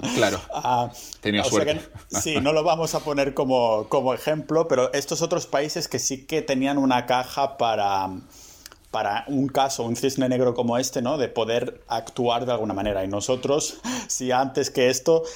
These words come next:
Speaker 2: ya estábamos usando lo que no teníamos. Entonces, te haces,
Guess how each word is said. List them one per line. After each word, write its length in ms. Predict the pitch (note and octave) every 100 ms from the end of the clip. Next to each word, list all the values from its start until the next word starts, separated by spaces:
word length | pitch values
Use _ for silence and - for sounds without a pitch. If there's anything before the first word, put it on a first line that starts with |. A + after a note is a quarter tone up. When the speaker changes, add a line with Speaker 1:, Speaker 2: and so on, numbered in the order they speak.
| -
Speaker 2:
ya 140 | A#2+ A#2+
estábamos 420 | C3 C#3 C#3+ C3
usando 540 | B2+ C3 C3+ C#3+ C#3+
lo 200 | A#2 G2+
que 120 | -
no 120 | G#2+ B2
teníamos. 680 | A2 C#3 C#3 - - - -
Entonces, 640 | - C3 B2+ E3 - - - -
te 80 | -
haces, 580 | C3+ C#3+ E3 D3+ -